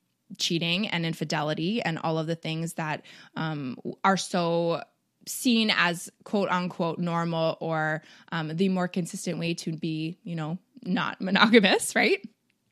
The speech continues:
Um, talking about cultural norms and the way that society has defined our expectations, um, you know, talking about this concept of the relationship escalator, which is super fascinating. We dive into jealousy and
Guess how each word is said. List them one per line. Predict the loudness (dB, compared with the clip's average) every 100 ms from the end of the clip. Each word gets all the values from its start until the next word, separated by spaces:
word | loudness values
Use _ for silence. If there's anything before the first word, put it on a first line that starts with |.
| _ _ -2
Um, | 0 2 -2 -6 -14 -16 -16 -6
talking | -2 2 2
about | 4 2 2
cultural | -2 2 2
norms | 4 4 2 2 0
and | 0 0
the | 0
way | 2 0
that | 0 -2
society | -4 -2 0 0 0
has | -2
defined | -4 -2 -2 -2
our |
expectations, | -2 -4 -6 -6 -6 -2 0 0 -2 -12 -18 -16 -2
um, | 0 2 0 -2
you | -2 -2
know, | -2
talking | -4 -2 -2
about | 0 -2 -2
this | -6
concept | -4 -4 -4 -6 -6
of | -4
the | -4
relationship | -4 -2 -2 -2 -4 -2
escalator, | -4 0 0 0 -2
which | -4 -6
is | -8
super | -4 -2 2
fascinating. | 0 0 -2 -2 0 -2 0
We | -2
dive | 0 2 2
into | 0 -6
jealousy | 0 2 2 0 -2 0 2 2 0
and | 0 0 0 -2